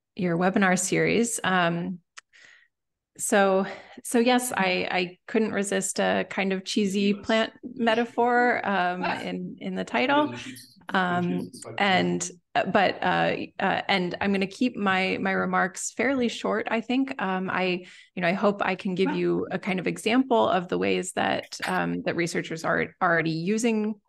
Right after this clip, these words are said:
Dryad in this way, uh, kind of working together, uh, combining, um, the capa-, the, the capabilities of generalist and specialist repositories. Um, and I, but I'm looking forward to having a conversation with you about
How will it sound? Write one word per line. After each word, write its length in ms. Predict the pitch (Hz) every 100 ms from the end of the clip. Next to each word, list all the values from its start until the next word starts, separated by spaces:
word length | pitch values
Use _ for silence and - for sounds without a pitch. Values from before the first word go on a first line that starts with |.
| 208
Dryad 540 | 202 196 202 196 185
in 180 | 165 190
this 240 | 208 208
way, 380 | 214 202 220 226
uh, 140 | 170 160
kind 200 | 175 165
of 100 | 165
working 320 | 170 185 175
together, 720 | 175 165 165 175 175 175 -
uh, 240 | - - - -
combining, 800 | 180 180 151 160 160 165 165 - - - - -
um, 540 | 165 151 151 165 170 _ _ _ _ _ _ - 185
the 260 | 175 165 165
capa-, 420 | 175 196 170 185
the, 220 | 175 - _ _
the 320 | - - 165 165 _
capabilities 680 | - 196 170 160 165 185 180
of 100 | 160
generalist 460 | 151 156 156 160 170
and 120 | 160
specialist 540 | 175 170 - 165 165
repositories. 880 | 180 - 233 240 233 226 220 214 208 - - - - -
Um, 400 | 185 175 170 170 180
and 360 | 175 175 170 175
I, 360 | 185 185 - - -
but 180 | 185 165
I'm 160 | 170
looking 260 | 185 190 190
forward 280 | 190 170 170
to 60 |
having 240 | 170 170 165
a 60 |
conversation 840 | 160 175 165 165 165 160 175 160 151
with 260 | 170 165 160
you 140 | 160
about 680 | - 170 151 151 - -